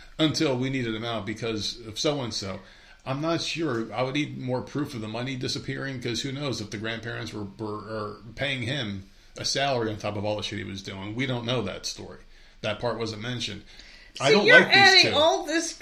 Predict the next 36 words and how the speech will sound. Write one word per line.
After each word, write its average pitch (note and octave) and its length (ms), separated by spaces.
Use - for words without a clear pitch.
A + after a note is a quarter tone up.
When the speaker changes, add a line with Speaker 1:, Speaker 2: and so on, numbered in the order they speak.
Speaker 1:
No, C4+ 60
Speaker 2:
crap - 120
Speaker 1:
I G3 60
Speaker 2:
in G#3 80
Speaker 1:
don't, G3 100
Speaker 2:
there. G3 360
Speaker 1:
I F#3+ 60
don't G3+ 180
like G3+ 200
these A#2 220
people, A2+ 360
because B2+ 340
the C#3 100
thing E3 240
is, E3 160
is, A#2+ 60
like, A#2+ 140
no C#3+ 140
one E3+ 140
took D#3+ 160
care D3 180
of C3 80
these B2 100
parents. G2+ 440
This B2+ 160
guy B2+ 160
had B2+ 160
to A#2 60
move A#2+ 180
in A2 60
and G#2 100
he C3 80
took B2+ 180
care G2+ 180
of F#2+ 60
him. G2 120